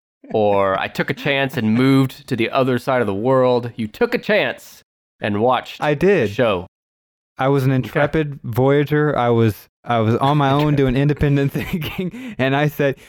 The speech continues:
Speaker 2: "Well, you know what it's like. Like, after a busy, crazy week, you've got four free hours. You and the missus, you finally get a couple hours, and you're like,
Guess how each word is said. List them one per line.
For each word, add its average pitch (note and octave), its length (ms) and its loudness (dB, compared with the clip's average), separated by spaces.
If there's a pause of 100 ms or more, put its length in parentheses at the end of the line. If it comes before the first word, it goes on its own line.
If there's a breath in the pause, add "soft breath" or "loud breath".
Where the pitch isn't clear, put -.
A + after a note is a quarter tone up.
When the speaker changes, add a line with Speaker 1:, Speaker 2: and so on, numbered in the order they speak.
(100)
Speaker 2:
"Well, A3+ 100 0
you B3+ 100 0
know A3 140 0
what D3 80 2
it's C#3 140 -2
like. D3 240 0
Like, B2+ 180 0 (220 loud breath)
after C#3+ 380 0
a B2+ 40 0
busy, D#3 300 0
crazy C#3+ 340 0
week, B2 320 2 (200 soft breath)
you've B2 180 2
got A#2 240 0
four D#3 460 0
free C#3+ 280 -2
hours. A2 480 0 (100)
You B2+ 200 2
and C#3 100 2
the B2+ 40 2
missus, C3+ 420 0
you G#2+ 60 2
finally B2+ 340 0
get B2 100 2
a A#2 60 0
couple B2 280 0
hours, B2 380 0
and B2 160 0
you're A#2 100 2
like, A2 260 2